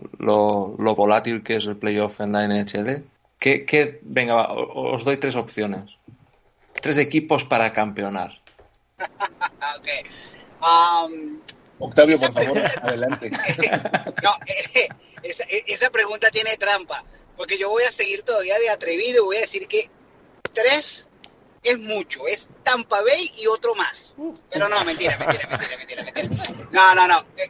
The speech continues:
Speaker 2: <laughs> No quiero faltarle el respeto a la experiencia de los propios Penguins, que no lo tengo, pero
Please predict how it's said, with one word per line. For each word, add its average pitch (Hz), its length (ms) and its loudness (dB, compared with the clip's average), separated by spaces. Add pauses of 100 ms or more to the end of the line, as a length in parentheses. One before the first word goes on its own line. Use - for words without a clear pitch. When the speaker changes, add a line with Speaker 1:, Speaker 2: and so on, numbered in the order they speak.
(140)
Speaker 2:
<laughs> 247 420 2
No 190 120 0
quiero 214 200 -2
faltarle 185 360 -2
el 196 60 -4
respeto 160 560 -6 (300)
a 165 120 0
la 170 60 0
experiencia 170 840 -2
de 170 120 -2
los 165 120 -6
propios 269 360 0
Penguins, 202 460 0
que - 140 -8
no - 80 -4
lo 622 120 2
tengo, 254 280 -2
pero 165 340 -6